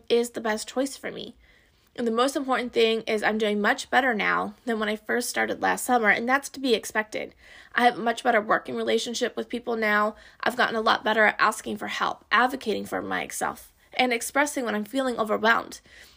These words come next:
Team members can't help you if they don't know you need help. So although it's been difficult to open up, it's also helped me a lot in this new field. Our fall semester starts in about three weeks,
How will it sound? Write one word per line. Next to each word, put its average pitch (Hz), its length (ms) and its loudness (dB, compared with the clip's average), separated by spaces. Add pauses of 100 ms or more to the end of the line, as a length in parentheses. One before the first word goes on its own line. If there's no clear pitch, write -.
(200)
Team 277 160 2
members 285 260 2
can't 269 280 -4
help 226 220 0
you 262 280 2
if 220 160 -2
they 214 120 4
don't 226 200 4
know 226 80 0
you 226 180 0
need 202 160 -2
help. - 400 -4
So 214 220 -2
although 226 260 2
it's 240 140 -2
been 226 160 -6
difficult 247 460 -4
to - 140 -6
open 214 300 -2
up, - 300 2 (260)
it's - 160 -2
also 269 280 4
helped 262 360 -2
me 247 100 -2
a 202 80 0
lot 202 320 2
in 202 80 -6
this 190 220 -8
new 185 160 -6
field. - 380 -8 (560)
Our 233 120 2
fall 240 240 4
semester 285 400 -2
starts 285 360 -2
in 247 40 -4
about 226 220 0
three 240 220 2
weeks, 226 420 -4